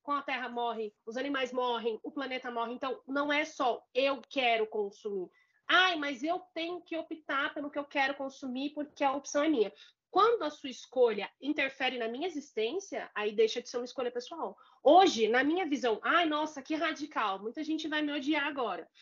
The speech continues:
Eu acho que o consumo de carne não é mais opção de, não é mais questão de escolha. Porque se trata de vidas humanas e não humanas, poluição do meio ambiente, trabalho análogo à escravidão,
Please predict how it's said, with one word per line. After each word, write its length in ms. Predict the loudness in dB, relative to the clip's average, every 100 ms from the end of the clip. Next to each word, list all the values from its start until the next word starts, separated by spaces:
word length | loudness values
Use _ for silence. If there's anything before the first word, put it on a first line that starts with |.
| -20 -20 _
Eu 200 | -2 0
acho 280 | 0 -2 -6
que 100 | -8
o 60 | -8
consumo 340 | -8 -6 -8
de 80 | -6
carne 260 | -4 -4
não 160 | -4 -6
é 60 | -6
mais 160 | -8
opção 240 | -12 -10 -8
de, 120 | -6
não 100 | -4
é 40 |
mais 140 | -4 -6
questão 240 | -8 -6
de 60 | -6
escolha. 440 | 6 6 6 -4 -12 _ _ _ _ _ _ _ _ _ _
Porque 260 | 4 6 4
se 120 | 2
trata 300 | 0 0 0
de 120 | -6
vidas 280 | -6 -4 -4
humanas 380 | 0 2 2 0
e 80 | 0
não 180 | 2 2
humanas, 460 | 0 0 -2 -6 -12 _ 2
poluição 460 | 4 4 -2 -2
do 100 | 0
meio 180 | 0 0
ambiente, 680 | 0 0 2 0 -4 -10 -14 _ -4
trabalho 400 | -2 0 0 0
análogo 360 | 0 -2 -2
à 20 | -6
escravidão, 760 | -4 -6 -4 -2 0 2 0